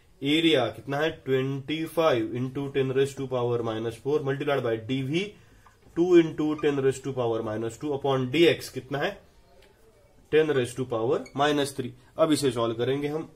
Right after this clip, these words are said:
F is equals to twenty five multiplied by one point five five। हम इसे तो आप इजीली सॉल्व कर सकते हैं। ट्वेंटी फ़ाइव into फ़ाइव, समझ लीजिए, कैरी है ट्वेल्व। ट्वेंटी फ़ाइव into फ़ाइव,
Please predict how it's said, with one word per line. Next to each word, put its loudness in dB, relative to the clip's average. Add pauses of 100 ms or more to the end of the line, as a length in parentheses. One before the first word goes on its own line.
(140)
F 2
is 0
equals -2
to -2
twenty 2
five 4
multiplied -2
by 2
one 0
point 0
five 4
five। 0
हम -4
इसे 2
तो 2
आप 8
इजीली 0
सॉल्व -2
कर -2
सकते -8
हैं। -8 (280)
ट्वेंटी 0
फ़ाइव 0
into -10
फ़ाइव, -4 (400)
समझ -2
लीजिए, -4 (240)
कैरी 0
है -2 (280)
ट्वेल्व। 4 (280)
ट्वेंटी 2
फ़ाइव 2
into -4
फ़ाइव, 0